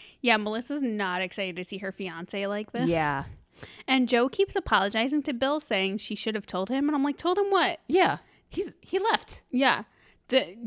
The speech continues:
Speaker 1: you should have told him that this dude created a machine too. But I also am like, how did he have the specs?
Speaker 2: Yeah, like, the exact same machine.
Speaker 1: Yeah.
Speaker 2: Just, like, shinier.
Speaker 1: Yeah, and just, like,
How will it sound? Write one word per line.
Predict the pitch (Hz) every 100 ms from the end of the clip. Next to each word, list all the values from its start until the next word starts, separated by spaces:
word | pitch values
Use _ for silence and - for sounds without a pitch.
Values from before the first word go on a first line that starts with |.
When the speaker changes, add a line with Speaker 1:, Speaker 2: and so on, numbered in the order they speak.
| -
Speaker 1:
you | 226 233
should | 240 262
have | 254
told | 247 226
him | 269
that | 262 220
this | 208 208
dude | - 208 214
created | - 220 220 214 202
a |
machine | 196 202 214 208
too. | 208 202 220 262 _ - -
But | 247
I | 269
also | 220 285 -
am | 359
like, | 311 247
how | - 226
did | 262 320
he | 370
have | 311 240 226
the | 214
specs? | 208 - 165 165 - - - -
Speaker 2:
Yeah, | 170 175 143 139
like, | 185 190
the | 202
exact | 190 - 170 165
same | - 175 160
machine. | - 165 - 156 -
Speaker 1:
Yeah. | 226
Speaker 2:
Just, | 214 -
like, | 156
shinier. | - 170 147 156 156 _ _ _ - -
Speaker 1:
Yeah, | 269 277
and | 233
just, | 240 240
like, | 240 214 -